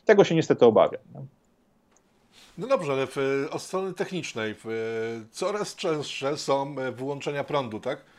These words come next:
Speaker 1: Tak.
Speaker 2: Cała Europa mówi o tym, że brakuje jej prądu i te przerwy w dostawach prądu będą, e, co-, coraz dłuższe.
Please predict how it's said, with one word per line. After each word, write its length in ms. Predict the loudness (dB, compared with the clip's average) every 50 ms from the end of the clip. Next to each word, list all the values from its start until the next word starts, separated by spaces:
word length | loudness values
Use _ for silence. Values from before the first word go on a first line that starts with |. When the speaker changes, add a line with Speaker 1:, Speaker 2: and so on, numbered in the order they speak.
| _
Speaker 1:
Tak. 180 | 0 0 0 2
Speaker 2:
Cała 140 | 2 2 2
Europa 560 | 2 0 2 2 2 2 2 2 2 2 2
mówi 320 | 0 -4 -8 -6 -4 -4
o 120 | -2 -4 -4
tym, 240 | -4 -6 -10 -8
że 260 | -4 -2 0 0 0 0
brakuje 460 | -2 -2 -4 -4 -4 -6 -8 -6 -4
jej 160 | -4 -4 -6
prądu 440 | -6 -6 -6 -6 -6 -6 -10 -12 -12
i 200 | -12 -12 -14 -12
te 300 | -8 -6 -4 -4 -4 -6
przerwy 320 | -8 -8 -6 -4 -4 -4
w 40 | -6
dostawach 300 | -8 -8 -6 -6 -6 -6
prądu 300 | -6 -8 -8 -8 -8 -10
będą, 380 | -10 -8 -8 -6 -6 -6 -6 -8 -16 -20 -20 -20 _ -8
e, 340 | -6 -4 -4 -2 -4 -4
co-, 240 | -6 -4 -6 -6 -6
coraz 320 | -6 -6 -4 -4 -4 -6 -6
dłuższe. 360 | -8 -8 -8 -8 -8 -8